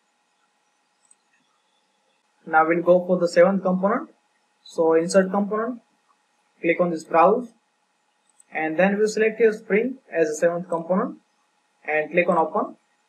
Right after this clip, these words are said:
Now we'll place spring over here. Now after that, we'll create a cross section of this assembly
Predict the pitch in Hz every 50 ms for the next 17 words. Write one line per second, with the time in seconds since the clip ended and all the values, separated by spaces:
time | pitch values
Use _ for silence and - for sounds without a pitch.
0 | _ _ _ _ _ _ _ _ _ _ _ _ _ _ _ _ _ _ _ _
1 | 151 156 165 165 170 175 190 190 196 190 202 208 220 226 - - - 208 214 220
2 | 208 190 185 185 180 185 185 180 208 247 - - - _ _ _ _ _ _ _
3 | _ _ _ _ _ _ _ _ _ _ _ _ _ _ _ _ _ _ _ _
4 | _ _ _ _ _ _ 151 165 170 170 170 175 - 226 226 226 247 247 247 -
5 | - - - 170 185 196 196 185 208 208 214 208 214 - 180 190 196 190 - 214
6 | 208 - 254 240 226 - 185 180 175 175 175 170 - 180 170 - 180 196 202 220
7 | 247 269 269